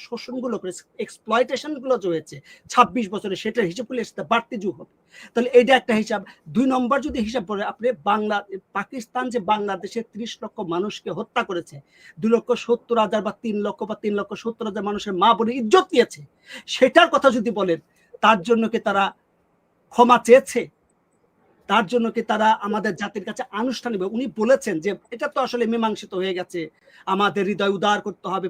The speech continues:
পরিষ্কার করতে হবে। কিভাবে বলেন? উনি বলছেন যে উনিশশো চুয়াত্তর সালে বঙ্গবন্ধুর সাথে দেখা করতে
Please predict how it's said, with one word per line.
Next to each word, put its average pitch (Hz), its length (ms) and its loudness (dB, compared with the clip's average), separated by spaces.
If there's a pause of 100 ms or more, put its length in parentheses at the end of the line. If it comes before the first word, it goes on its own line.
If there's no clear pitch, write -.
পরিষ্কার 226 340 -6
করতে 196 160 -12
হবে। 202 160 -10
কিভাবে 247 320 0
বলেন? 277 180 0 (420)
উনি 233 120 2 (140)
বলছেন 233 300 4 (120)
যে 226 60 0 (120)
উনিশশো 220 380 -4
চুয়াত্তর 220 420 -2
সালে 226 140 -4 (140)
বঙ্গবন্ধুর 202 560 -4
সাথে 220 120 -8 (100)
দেখা 190 240 -6
করতে - 160 -14